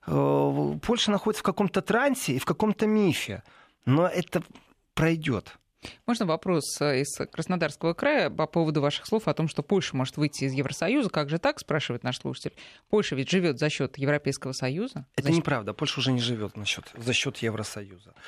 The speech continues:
Speaker 1: Были многие проекты, направленные на улучшение инфраструктуры в Польше. Вот это то, что,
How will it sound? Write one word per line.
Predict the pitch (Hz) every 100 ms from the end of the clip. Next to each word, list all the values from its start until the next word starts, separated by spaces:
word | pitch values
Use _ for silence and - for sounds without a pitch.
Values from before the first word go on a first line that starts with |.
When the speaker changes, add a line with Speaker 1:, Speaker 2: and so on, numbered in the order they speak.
| - - - -
Speaker 1:
Были | 117 175 170 131
многие | 113 135 143 160 117 127
проекты, | - 156 202 - 147
направленные | 135 - 147 117 117 113
на | 117 120
улучшение | 120 127 - 127 120
инфраструктуры | - 120 - 123 - 196 180
в | 143
Польше. | - 147 127 - 117 - -
Вот | 127 127 120
это | 123 120
то, | 147
что, | -